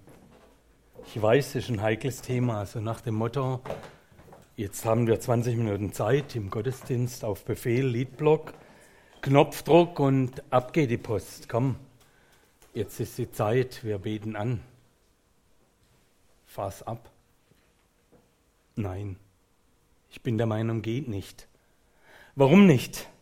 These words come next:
Erstens,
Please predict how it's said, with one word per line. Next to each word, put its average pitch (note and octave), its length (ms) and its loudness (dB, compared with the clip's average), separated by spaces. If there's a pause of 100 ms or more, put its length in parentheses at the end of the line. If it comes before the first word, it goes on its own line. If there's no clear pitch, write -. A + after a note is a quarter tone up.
(1900)
Erstens, D3+ 600 -2